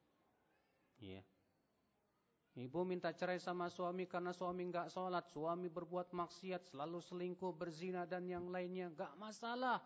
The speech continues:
Ibu berkata kepada suami, "Maaf suami, saya ingin lepas dari kamu. Saya ingin suami yang bisa memba-, membimbing saya ke surga.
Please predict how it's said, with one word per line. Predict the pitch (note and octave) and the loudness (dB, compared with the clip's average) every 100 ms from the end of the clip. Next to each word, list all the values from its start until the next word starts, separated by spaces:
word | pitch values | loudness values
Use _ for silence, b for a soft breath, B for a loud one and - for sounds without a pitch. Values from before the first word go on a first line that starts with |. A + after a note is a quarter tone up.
| B B | B B
Ibu | - G3 G#3 | -2 0 2
berkata | G3+ G#3 G#3 G#3+ | 0 0 0 -2
kepada | G3 F#3+ G3 F#3+ | -2 0 0 0
suami, | G3 G3 G3 G3 F#3 B B - D3+ | 0 0 2 0 -2 B B -10 -8
"Maaf | D#3+ D3+ - | -4 -6 -2
suami, | D3+ D3 D3+ | -2 0 0
saya | - D3+ | 0 -2
ingin | C#3+ C3+ | -2 -4
lepas | - C3+ | -4 -6
dari | - A2+ | -4 -4
kamu. | - G2 F2+ - _ - - - - _ _ _ _ _ _ _ _ - | -6 -12 -14 -20 _ -4 -4 -6 -20 _ _ _ _ _ _ _ _ -10
Saya | - E3+ F3 F3 | -2 2 2 2
ingin | F#3 F3+ F#3 F#3 D#3+ - - - - - | 0 2 2 2 -2 -8 -18 -20 -20 -20
suami | - - E3+ D#3+ E3 E3 F3 D#3+ | -12 -2 2 2 2 0 0 0
yang | D#3 D3 | -2 -4
bisa | C#3 - | -6 -4
memba-, | C#3+ C3+ C3 B2+ | -4 0 0 0
membimbing | C3+ C3+ C#3 C#3 B2+ C3 | 0 -2 -2 -2 -2 -2
saya | A#2+ B2+ A2+ | -4 -6 -6
ke | A2+ | -8
surga. | - A2+ G#2 G2+ F#2+ | -8 -10 -10 -12 -14